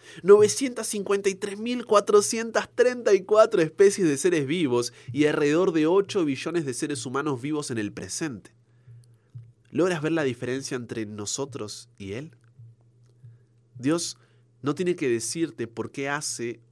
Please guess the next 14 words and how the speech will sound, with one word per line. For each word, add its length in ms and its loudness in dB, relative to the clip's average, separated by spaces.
o 80 -14
no 220 -4
hace 260 -8
las 200 -12
cosas. 540 -16
No 120 -6
te 100 -4
debe 240 2
ningún 380 -6
tipo 340 -8
de 60 -6
explicación. 680 -12
Job 340 0
está 460 -2